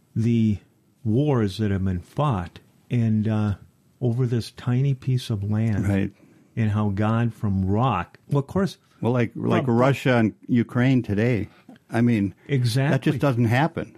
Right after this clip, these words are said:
Speaker 2: but it is. And, and that's how it happened over and over and over again. But, but like you said, all those ethnic groups, y-, you know, th-, that you just discussed, living this quarter, that quarter. I mean, it's fine that, I mean,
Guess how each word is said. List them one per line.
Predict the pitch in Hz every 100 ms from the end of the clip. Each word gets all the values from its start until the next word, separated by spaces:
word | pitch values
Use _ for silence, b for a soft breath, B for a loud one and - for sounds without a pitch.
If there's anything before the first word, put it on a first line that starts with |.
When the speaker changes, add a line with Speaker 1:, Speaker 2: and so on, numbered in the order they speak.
| -
Speaker 2:
but | 107 117
it | 117
is. | 151 131 98 - - - -
And, | 110 107
and | - 110
that's | 117 123
how | - 120 113
it | 107
happened | 113 117 117 98 95
over | - 107 104 104
and | 101
over | 101 101
and | 101
over | 95 107 113 95
again. | 87 92 92
But, | 92 92 - B B _
but | 98 107
like | 113 107
you | 110
said, | - 127
all | 101 110 113
those | 117 113 98 - _ _ _ _
ethnic | 120 147 - 104 98 _
groups, | 87 87 98 - - - _
y-, | 117 - _
you | - 101
know, | 95 95
th-, | 92 95 -
that | 101 95 -
you | 95
just | 101 98 - - _
discussed, | 110 98 - 98 98 -
living | 104 123 113 101 98 b b b b
this | 110 117
quarter, | - 120 113 107
that | 101 107 113
quarter. | - 110 104 104
I | 98
mean, | 104 101
it's | 98 -
fine | 104 104 107
that, | 101 98 _ _ b _
I | 104
mean, | 101 95 92 160